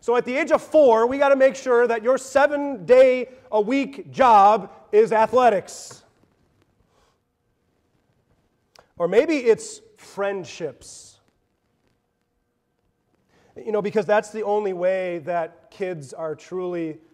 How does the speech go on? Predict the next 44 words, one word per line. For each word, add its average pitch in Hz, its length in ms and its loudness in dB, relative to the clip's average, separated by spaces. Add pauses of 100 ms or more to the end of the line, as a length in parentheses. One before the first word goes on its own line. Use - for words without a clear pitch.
(160)
going 175 320 -6
to 175 140 -16
know 165 340 -4
that 160 240 -8
they're 156 180 -4
loved. 165 680 -6 (920)
And 151 120 -18
so 240 100 0
you 240 200 -2
rearrange 302 580 0
your 247 180 2
whole 302 300 6
life 285 320 2
to 233 100 -4
make 240 220 2
sure 302 180 -6
that 254 160 0
they 277 140 2
are 254 220 2
at 285 200 4
everything, 269 580 -4
that 240 140 -2
they 240 140 0
never 294 320 0
miss 285 220 -2
a 269 80 -2
play 285 340 0
date, 285 240 -6
that 233 160 -4
they 247 160 2 (160)
never 320 300 2
miss 294 220 -2
an 277 100 -2
opportunity 285 600 -2
to 226 120 -2
hang 294 300 0
out 302 140 4
with 285 160 0
their 277 120 0
friends 269 320 -4
and 214 160 -6
build 311 260 -4
these 294 220 -8
relationships, 254 720 -6